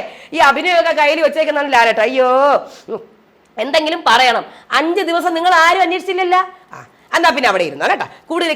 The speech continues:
കണ്ണീരൊന്നും ഒഴുക്കി മെലോ ഡ്രാമയൊന്നും ഇവിടെ ആരും കളിക്കണ്ട. ഇവിടെ ആർക്കും ഒരു കുന്തവും ഇല്ലെന്ന് നമുക്കറിയാം. അവിടെ ഇരി. ഓക്കെ, അപ്പൊ ഋഷി, ലാലേട്ട നൂറ് ശതമാനവും അടുത്ത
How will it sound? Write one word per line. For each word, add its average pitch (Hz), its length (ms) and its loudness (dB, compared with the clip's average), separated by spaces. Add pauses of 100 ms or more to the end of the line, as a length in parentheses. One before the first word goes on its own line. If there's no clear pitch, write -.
കണ്ണീരൊന്നും 254 520 -2
ഒഴുക്കി 190 220 -4 (140)
മെലോ 311 180 4 (120)
ഡ്രാമയൊന്നും 226 380 0
ഇവിടെ 226 140 2
ആരും 190 200 -2
കളിക്കണ്ട. 170 300 -6
ഇവിടെ 214 200 2
ആർക്കും 277 260 0
ഒരു 247 120 -6
കുന്തവും 240 260 -4
ഇല്ലെന്ന് 202 240 -4
നമുക്കറിയാം. 156 400 -8 (180)
അവിടെ 226 220 4
ഇരി. 151 100 -8 (300)
ഓക്കെ, 269 180 0 (440)
അപ്പൊ 196 140 -2 (340)
ഋഷി, 277 200 -8 (160)
ലാലേട്ട 220 360 0 (160)
നൂറ് 226 260 -2
ശതമാനവും 262 580 -2
അടുത്ത 208 180 -8